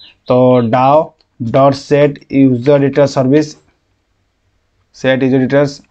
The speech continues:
service, तो उसके पास कर देंगे get user detail service, राइट, इस मेथड को ही कॉल कर देंगे इसके अंदर। तो ऑटोमेटिकली उस वाला मेथड कॉल हो जाए, get load by username method and dao dot set password encoder।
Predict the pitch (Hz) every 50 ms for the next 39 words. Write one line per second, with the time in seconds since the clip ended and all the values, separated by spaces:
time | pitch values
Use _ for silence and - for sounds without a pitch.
0 | _ - - 135 131 139 151 180 - - - - - - _ _ _ _ - 131
1 | 131 127 - - 165 156 156 156 - 156 139 147 147 - 170 156 165 170 165 -
2 | 135 156 160 160 165 156 143 139 160 156 143 131 165 175 165 - 139 123 113 113
3 | 107 - - - - 151 151 135 135 135 - - 139 127 127 - - 147 147 147
4 | 147 139 170 180 165 156 170 202 208 208 - 147 135 139 135 - 139 131 120 139
5 | 139 139 135 - - 117 101 98 95 - _ _ - 127 127 131 - 147 147 147
6 | 139 135 160 147 156 165 175 165 139 143 156 165 156 156 151 151 165 160 143 139
7 | 160 160 165 165 160 160 170 165 160 147 147 156 160 151 - - _ _ - 143
8 | 151 156 160 165 156 160 160 156 139 151 156 156 156 156 156 151 147 156 156 156
9 | 156 - _ _ _ _ _ _ _ _ _ _ _ - 123 123 123 123 120 117
10 | 113 131 131 135 147 151 156 151 135 127 143 135 131 139 147 139 - - 151 139
11 | 139 147 160 180 196 - - 127 123 - - 147 151 156 139 - _ _ _ _
12 | _ _ _ _ _ _ _ _ _ _ 135 139 147 147 - 151 147 147 151 151